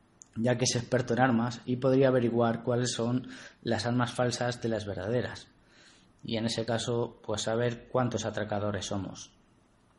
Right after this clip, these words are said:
Eh, Raquel accede. Eh, Raquel explica a su equipo que Ángel va a entrar y nos va a preparar una trampa. Aparte de entrar Ángel, entrarán dos sobre-, dos hombres por los subsuelos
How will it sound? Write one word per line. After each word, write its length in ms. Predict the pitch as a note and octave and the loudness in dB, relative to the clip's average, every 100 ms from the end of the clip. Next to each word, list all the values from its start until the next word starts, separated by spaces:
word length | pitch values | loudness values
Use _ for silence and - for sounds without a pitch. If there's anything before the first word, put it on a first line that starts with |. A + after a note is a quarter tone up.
| - - B2 | -4 -4 -6
Eh, 360 | G#2 C2 B1+ - | -6 -6 -8 -10
Raquel 500 | G#2 A2 G#2+ C3+ C3+ - | -8 -4 2 2 2 0
accede. 520 | G#2+ - A2+ F#2 - - - - _ _ - - - - - - _ _ _ _ _ _ _ _ - | -2 -2 -2 -2 -6 -16 -20 -20 _ _ -20 -20 -20 -20 -20 -20 _ _ _ _ _ _ _ _ 2
Eh, 520 | C#3 C#3+ C#3 C3+ C3 B2 - - - A2 - | 8 10 8 6 4 0 -6 -10 -12 -8 0
Raquel 580 | B2 D3 D#3+ E3+ E3+ | 4 10 12 12 12
explica 400 | D3+ - D#3 D3+ | 10 8 4 6
a 40 | D3 | 6
su 140 | D3 | 6
equipo 480 | C3+ D3 B2+ C#3 C#3 | 4 2 4 4 4
que 120 | C#3 | 4
Ángel 440 | C3+ C3+ C3+ C3+ B2+ | 2 2 2 2 2
va 60 | |
a 40 | B2 | 0
entrar 580 | B2+ C#3 C3 C3+ - - - - - - | 2 4 4 2 -8 -20 -20 -20 -20 0
y 480 | D3 D#3 D#3+ D#3 D3+ | 6 8 10 8 8
nos 180 | C3+ C3 | 6 4
va 60 | |
a 40 | C#3 | 4
preparar 380 | C3+ A#2 A#2+ | 2 2 2
una 180 | C3 A2 | 2 0
trampa. 480 | G#2 G#2+ G#2 F#2 - _ - | -2 -4 -4 -6 -10 _ -10
Aparte 540 | G#2 G#2+ A#2+ A#2 B2+ | -8 -4 -4 -2 0
de 300 | A#2+ A#2+ A#2+ | 2 2 2
entrar 320 | A#2 A#2 B2 | 0 0 2
Ángel, 560 | C#3 C#3 C#3+ E3 - - - | 4 4 2 2 -2 -14 -8
entrarán 500 | A#2+ A2+ A2+ C3 A#2 | -6 -2 0 0 0
dos 140 | A#2+ | -2
sobre-, 380 | C#3 B2+ C#3 C#3 | -2 0 0 -2
dos 260 | C3 C3 - | 0 0 2
hombres 320 | D3 C3 C#3 | 4 4 0
por 260 | - C3 C3 | -2 0 2
los 180 | C3 | 2
subsuelos 640 | - A#2 - C3 A#2+ B2 - | 0 -4 0 2 2 0 -4